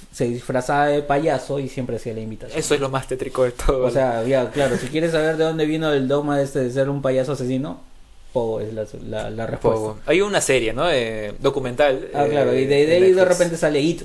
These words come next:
Speaker 1: porque también It,
Speaker 2: Creo que está
Speaker 1: este,
Speaker 2: inspirada, de
Speaker 1: como
Speaker 2: hecho, en eso.
Speaker 1: inspirada, claro, en eso, en el payaso asesino, eh, pero Pogo es el personaje, ¿no? John Wayne
Speaker 2: Claro,
Speaker 1: Ga-,
Speaker 2: claro.
Speaker 1: Gacy.
Speaker 2: Eh, otra mención, pero es una mención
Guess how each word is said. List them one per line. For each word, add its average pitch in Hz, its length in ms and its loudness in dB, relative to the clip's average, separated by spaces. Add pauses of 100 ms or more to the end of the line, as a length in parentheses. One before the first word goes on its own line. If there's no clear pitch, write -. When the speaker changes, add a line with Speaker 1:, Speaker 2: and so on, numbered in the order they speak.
Speaker 1:
porque 120 600 -2
también 139 400 -2
It, 135 120 -2
Speaker 2:
Creo 170 160 6
que 131 80 0
está 143 140 -2
Speaker 1:
este, 131 100 0
Speaker 2:
inspirada, 117 240 2
de 110 60 0
Speaker 1:
como 135 100 0
Speaker 2:
hecho, 127 100 0
en 123 60 -4
eso. 123 140 -4
Speaker 1:
inspirada, 131 280 2
claro, 120 220 0
en 131 100 0
eso, 135 300 -2 (360)
en 127 180 0
el 123 100 0
payaso 127 320 0
asesino, 123 560 -4
eh, 110 420 -2
pero 113 140 -2
Pogo 120 420 0
es 110 160 -6
el 117 220 -8
personaje, 113 420 -8
¿no? 110 100 -10 (160)
John 160 380 0
Wayne 120 300 0 (480)
Speaker 2:
Claro, 120 320 4
Speaker 1:
Ga-, - 20 -6
Speaker 2:
claro. 120 180 -2 (100)
Speaker 1:
Gacy. 104 240 -8 (460)
Speaker 2:
Eh, 131 520 2 (240)
otra 190 240 4
mención, 185 440 0
pero 160 160 6
es 165 160 0
una 190 140 -2
mención 160 500 -4